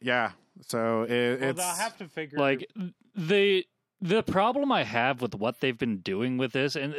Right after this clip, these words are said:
Speaker 3: the same thing that the government's been doing for years, because we tried this before. The government went, "Yeah, let's legalize pot."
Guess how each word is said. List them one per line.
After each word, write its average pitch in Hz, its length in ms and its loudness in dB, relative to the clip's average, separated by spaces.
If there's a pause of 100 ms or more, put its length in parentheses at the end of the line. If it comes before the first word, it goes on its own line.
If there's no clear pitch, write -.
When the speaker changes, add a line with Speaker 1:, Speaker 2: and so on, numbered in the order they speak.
Speaker 3:
the 170 80 2
same 240 280 0
thing 190 160 0
that 156 120 0
the 139 80 0
government's 127 420 0
been 123 200 0
doing 127 280 0
for 180 140 -4
years, 185 360 0
because 175 300 -4
we 190 140 -6
tried 277 420 0
this 151 160 0
before. 101 480 -4 (520)
The 196 60 0
government 240 420 2
went, 208 240 0
"Yeah, 254 160 2
let's 226 220 0
legalize 180 440 2
pot." 151 400 2